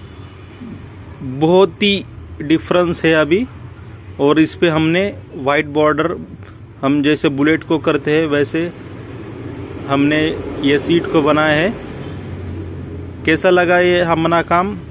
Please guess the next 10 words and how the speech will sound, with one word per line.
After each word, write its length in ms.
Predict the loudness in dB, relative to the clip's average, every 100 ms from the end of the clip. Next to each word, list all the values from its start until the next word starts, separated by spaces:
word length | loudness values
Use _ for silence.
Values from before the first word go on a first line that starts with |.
| -14 -6
ज़रूर 340 | 0 2 2
comment 340 | 0 -2 0 0
box 240 | -2 -2
में 120 | -4
बताना, 380 | -2 0 2 0 -4 -12 -14 -14 -14 -14 -14 -16 -16 -14 -14 -14 -14 -14 -14 -14 -16 -14 -14 -14 -14 -8 0
और 200 | 2 2
video 280 | 2 4 2
अच्छा 220 | 2 0
लगा 260 | 2 4 2
तो 360 | 0 0 0